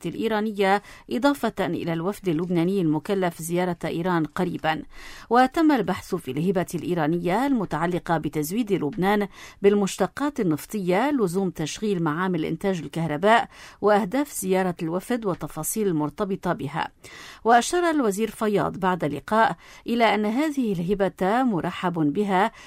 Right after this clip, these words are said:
كما كل الهبات من الدول الشقيقة والصديقة، وقد أتت نتيجة مبادرة السيد حسن نصر الله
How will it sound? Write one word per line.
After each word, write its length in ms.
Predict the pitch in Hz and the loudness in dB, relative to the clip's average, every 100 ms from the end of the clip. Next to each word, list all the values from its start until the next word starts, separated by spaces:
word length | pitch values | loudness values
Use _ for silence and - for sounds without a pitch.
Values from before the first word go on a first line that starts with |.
| - | -8
كما 220 | - 262 240 | 0 2 2
كل 280 | - 302 | 0 0
الهبات 600 | 254 190 156 175 208 220 | 0 0 0 2 0 0
من 140 | 190 160 | 0 0
الدول 340 | 147 196 202 | 0 0 2
الشقيقة 680 | 151 - 147 - 208 - 214 | 0 -4 -6 -6 -6 -2 0
والصديقة، 840 | 214 226 285 202 156 - 175 123 - - - - | 0 -2 -2 -2 -4 -2 -2 -2 -6 -20 -20 -4
وقد 380 | 214 240 - 254 | 4 4 4 0
أتت 380 | 285 320 226 - | -2 0 -2 0
نتيجة 460 | 160 175 208 190 170 | -2 -2 -2 -2 -2
مبادرة 680 | 180 170 160 160 170 202 185 - | 0 0 0 0 2 0 0 -2
السيد 680 | 208 262 - 175 165 175 165 | -4 -4 -2 -2 -2 -4 -8
حسن 380 | - 208 - 160 | -8 -6 -2 0
نصر 280 | 143 - 196 | 0 -2 0
الله 340 | 196 180 254 | 2 2 2